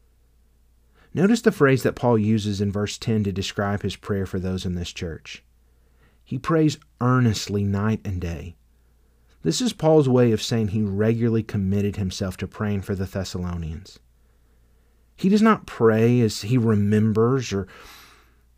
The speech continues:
he prays because he schedules time. He's intentional about praying for others. He never utters that time-worn church phrase, "Well, I'll be praying for you," flippantly.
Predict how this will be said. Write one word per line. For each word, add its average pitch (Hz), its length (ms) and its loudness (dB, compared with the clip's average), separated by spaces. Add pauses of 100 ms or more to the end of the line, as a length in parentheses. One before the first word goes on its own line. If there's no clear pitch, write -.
he 147 120 -2
prays 147 560 2
because 123 280 -2
he 120 80 0
schedules 117 640 0
time. 87 420 -6
He's 147 180 2
intentional 135 760 0
about 98 320 -6
praying 101 340 -4
for - 180 -10
others. - 480 -14 (680)
He 156 120 2
never 160 320 4
utters 139 340 2
that - 240 -2 (340)
time-worn 127 640 2
church 117 320 -2
phrase, 110 320 -2
"Well, 110 120 0
I'll 127 180 0
be 123 140 4
praying 123 440 0
for 98 140 -6
you," 90 300 -4
flippantly. 104 680 -6